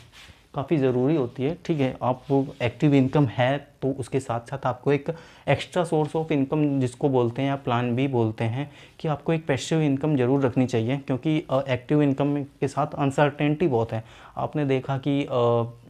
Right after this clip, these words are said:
अ, कोविड आ गया या फिर आपने देखा कि इन्फ्लेशन बहुत तेज़ी से आजकल बढ़ रहा है, ठीक है। यानी कि, अ, इन्फ्लेशन बढ़ने के पर आपका जो एक्टिव इनकम है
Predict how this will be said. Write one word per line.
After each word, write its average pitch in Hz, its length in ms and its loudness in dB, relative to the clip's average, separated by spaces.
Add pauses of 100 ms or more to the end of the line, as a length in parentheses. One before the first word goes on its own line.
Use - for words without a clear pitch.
(1000)
अ, 120 180 2
कोविड 123 400 0
आ 117 100 4
गया 120 360 2
या 117 200 0
फिर 117 320 2
आपने 120 360 -2
देखा 113 260 -2
कि 143 100 -4
इन्फ्लेशन 139 840 2
बहुत 135 300 0
तेज़ी 123 240 2
से 117 120 -2
आजकल 117 320 0
बढ़ 110 220 2
रहा 107 140 -4
है, 113 80 -6 (320)
ठीक 143 120 0
है। 120 120 -2 (320)
यानी 123 240 0
कि, 131 240 4
अ, 120 300 2
इन्फ्लेशन 123 720 2
बढ़ने 120 320 2
के - 360 -8
पर 123 240 0
आपका 120 360 2
जो 120 100 2
एक्टिव 127 400 2
इनकम 120 340 2
है 123 140 -4